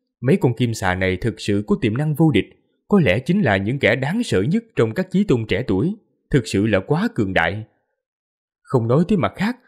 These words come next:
chỉ riêng thân thể của bốn con kim xà này thôi đã cứng rắn không hợp lẽ thường rồi, có thể dùng thân rắn mà đánh nát binh khí của Thánh Vương cảnh, có thể cứng rắn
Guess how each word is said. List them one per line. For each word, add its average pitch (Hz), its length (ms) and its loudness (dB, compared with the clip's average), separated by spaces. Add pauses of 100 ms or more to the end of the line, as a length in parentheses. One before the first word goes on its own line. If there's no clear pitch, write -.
chỉ 156 140 2
riêng 160 240 2
thân 156 180 0
thể 110 280 0
của 117 160 0
bốn 180 320 2
con 127 180 2
kim 120 140 -2
xà 90 200 -4
này 95 200 -2
thôi 131 240 0 (260)
đã 123 220 0
cứng 175 160 0
rắn 180 260 -4
không 127 220 -2
hợp 98 120 -4
lẽ 92 160 0
thường 107 240 -2
rồi, 98 200 2 (480)
có 175 160 2
thể 117 100 2 (100)
dùng 104 180 -2
thân 117 180 -2
rắn 165 340 -2
mà 107 120 0
đánh 147 220 -2
nát 240 200 -4
binh 131 160 0
khí 190 320 0
của 104 200 -2
Thánh 202 180 -2
Vương 123 200 -2
cảnh, 175 360 -2 (160)
có 220 140 4
thể 123 100 2
cứng 180 260 -2
rắn 202 200 -2